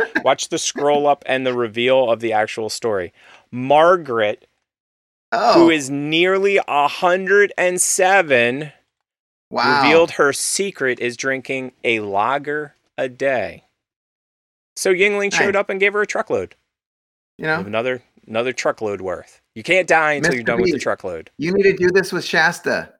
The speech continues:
Speaker 2: and give her
Speaker 1: Yes.
Speaker 2: Shasta, a whole
Speaker 1: Yes.
Speaker 2: truckload.
Speaker 1: Whole truckload.
Speaker 2: Yep.
Speaker 1: And then she
Speaker 2: Yep.
Speaker 1: dies the next day of the diabetes. So.
Speaker 2: Well, you know, or get Diet Shasta.
Speaker 1: Oh, I never thought of that. And then she'll die
Speaker 2: Yeah.
Speaker 1: of some other disease that we don't know about yet.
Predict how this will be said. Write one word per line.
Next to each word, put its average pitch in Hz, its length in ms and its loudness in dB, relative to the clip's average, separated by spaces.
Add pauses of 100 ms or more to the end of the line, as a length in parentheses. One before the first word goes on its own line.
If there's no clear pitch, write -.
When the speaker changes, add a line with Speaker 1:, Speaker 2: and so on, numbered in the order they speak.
(240)
Speaker 2:
and 123 180 -2
give 139 160 2
her 151 120 2
Speaker 1:
Yes. 135 80 -2
Speaker 2:
Shasta, 131 460 0 (140)
a 98 100 -4
whole 139 180 2
Speaker 1:
Yes. 165 80 -2
Speaker 2:
truckload. 107 460 0 (360)
Speaker 1:
Whole 110 120 -4
truckload. - 360 -8
Speaker 2:
Yep. 135 280 -2 (760)
Speaker 1:
And 101 120 -10
then 101 120 -6
she 117 80 -4
Speaker 2:
Yep. 123 100 -2
Speaker 1:
dies 110 220 -2
the 120 100 -8
next 117 220 -6
day 123 180 0
of 95 120 -8
the 90 80 -12
diabetes. 104 760 -4 (540)
So. - 300 -16 (440)
Speaker 2:
Well, 151 340 -6 (140)
you 135 180 -4
know, 117 360 -4
or 113 360 -4
get 110 300 -6
Diet 95 380 -6
Shasta. 87 540 -12 (580)
Speaker 1:
Oh, 202 560 -4
I 127 80 4
never 160 180 -4
thought 185 280 -2
of 147 80 -2
that. 101 280 0 (180)
And 107 140 -10
then 120 100 -6
she'll 120 200 -8
die 123 260 0
Speaker 2:
Yeah. 113 120 0
Speaker 1:
of 104 180 -10
some - 200 -8
other 113 200 -6
disease 95 420 -12
that 95 100 -8
we 92 120 -10
don't 92 140 -8
know 90 120 -10
about 87 240 -16
yet. - 140 -16